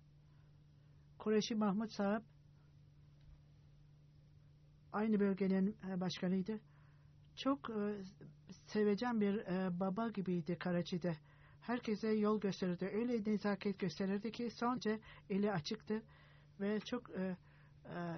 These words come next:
alçak gönüllü, yumuşaktı ve birçok asil ka-,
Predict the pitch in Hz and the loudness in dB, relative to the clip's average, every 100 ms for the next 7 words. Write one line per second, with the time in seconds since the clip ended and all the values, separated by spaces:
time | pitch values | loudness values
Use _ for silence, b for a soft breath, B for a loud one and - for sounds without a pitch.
0 | - 185 185 240 233 208 196 196 196 202 | -2 -2 0 -2 0 2 4 4 2 2
1 | 208 190 190 180 214 - 214 196 196 214 | 2 2 2 2 -2 -2 0 0 0 -4
2 | B B B - 240 254 - 226 220 - | B B B -6 0 0 0 -2 -4 -10
3 | - 180 - 254 226 - | -6 -4 0 -2 -2 -4